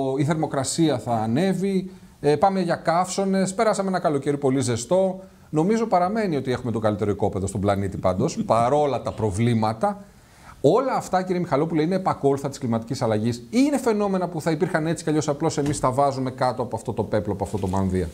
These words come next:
Speaker 2: Όχι, όχι. Είναι, πολύ σωστά το θέσατε, είναι μία σειρά από τις εκφάνσεις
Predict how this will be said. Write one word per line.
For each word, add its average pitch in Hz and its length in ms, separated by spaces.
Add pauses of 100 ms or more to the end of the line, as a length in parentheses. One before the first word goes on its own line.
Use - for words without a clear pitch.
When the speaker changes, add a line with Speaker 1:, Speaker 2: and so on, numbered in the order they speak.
Speaker 2:
Όχι, - 160
όχι. - 120 (160)
Είναι, 185 400 (220)
πολύ 131 240
σωστά 160 220
το 117 120
θέσατε, 180 540
είναι 180 360
μία 185 320
σειρά 139 480 (240)
από 127 240
τις 127 160
εκφάνσεις 135 760